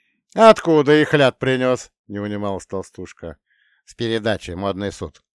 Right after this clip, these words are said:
хохотнула тощая в смешном парике. «Приодели по сезону». «Ужо тебе!» — возразила маленькая в длинной цветной юбке с оборками. «Засудили на полную катушку».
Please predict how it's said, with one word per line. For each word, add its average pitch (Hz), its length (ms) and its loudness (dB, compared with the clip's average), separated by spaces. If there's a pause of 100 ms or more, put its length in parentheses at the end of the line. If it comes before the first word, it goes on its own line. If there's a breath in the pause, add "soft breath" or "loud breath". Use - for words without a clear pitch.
(120)
хохотнула 92 640 -10
тощая 92 480 -10
в - 20 -18
смешном 87 500 -14
парике. 82 460 -16 (300 soft breath)
«Приодели 127 460 2
по - 100 -18
сезону». 87 560 -8 (1080)
«Ужо 117 720 0
тебе!» — 95 520 -6
возразила 95 560 -6
маленькая 95 720 -6
в 87 80 -12
длинной 92 460 -8
цветной 92 440 -12
юбке 90 320 -12
с - 80 -12
оборками. 85 640 -10 (380 loud breath)
«Засудили 147 760 2
на 123 180 0
полную 120 420 0
катушку». 90 720 -4